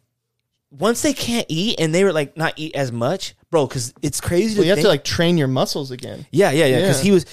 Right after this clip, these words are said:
Speaker 1: he was doing the whole, like, it was like a toy, like a
Speaker 2: Your
Speaker 1: little kid's toy with, like, the rings, and he was just like
Speaker 2: Your body, like, forgets how to work. You have to, like, learn how, some people have to learn how to talk, walk,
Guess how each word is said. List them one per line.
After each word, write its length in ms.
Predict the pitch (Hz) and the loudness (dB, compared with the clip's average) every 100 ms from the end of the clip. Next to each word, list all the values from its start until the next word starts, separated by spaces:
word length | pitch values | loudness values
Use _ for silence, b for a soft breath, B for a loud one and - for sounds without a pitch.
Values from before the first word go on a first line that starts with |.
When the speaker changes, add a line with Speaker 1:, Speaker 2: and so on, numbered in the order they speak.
| B | B
Speaker 1:
he 140 | 190 | 2
was 120 | 202 | 2
doing 180 | 143 180 | 4 2
the 80 | 175 | 2
whole, 220 | 160 170 | 0 2
like, 320 | 160 135 117 _ | 2 0 -2 _
it 60 | 160 | -6
was 160 | 156 | -4
like 80 | 131 | -4
a 80 | 113 | -8
toy, 360 | - - 160 135 | -12 -6 -2 -2
like 120 | 117 | 0
a 20 | |
Speaker 2:
Your 100 | 123 | 0
Speaker 1:
little 60 | 127 | 2
kid's 260 | 170 175 | -2 -2
toy 180 | - 131 | -2 -2
with, 100 | 117 | -2
like, 160 | 117 95 | -8 -8
the 80 | 117 | -8
rings, 320 | 143 123 107 | -6 -8 -10
and 60 | |
he 60 | 127 | -10
was 100 | 131 | -10
just 140 | 123 123 | -6 -6
like 160 | 104 151 | -6 0
Speaker 2:
Your 140 | 185 | 0
body, 320 | 180 165 190 | 4 2 2
like, 140 | 165 135 | 0 0
forgets 460 | - 143 147 147 - | -4 -4 0 0 2
how 120 | 156 | 0
to 80 | 127 | 0
work. 360 | 117 139 131 131 | 0 0 0 0
You 60 | |
have 100 | 156 | 0
to, 80 | 196 | 2
like, 180 | 156 127 | 0 0
learn 160 | 139 139 | 0 0
how, 160 | 139 | -2
some 300 | - - 202 | -2 0 0
people 300 | 202 165 139 | 0 -4 0
have 140 | 139 139 | 0 0
to 80 | 139 | -2
learn 120 | 131 | -2
how 80 | 123 | -4
to 80 | |
talk, 500 | 113 - 156 160 - - - | -4 0 2 2 -2 -14 0
walk, 440 | 139 143 143 - | 2 4 2 -6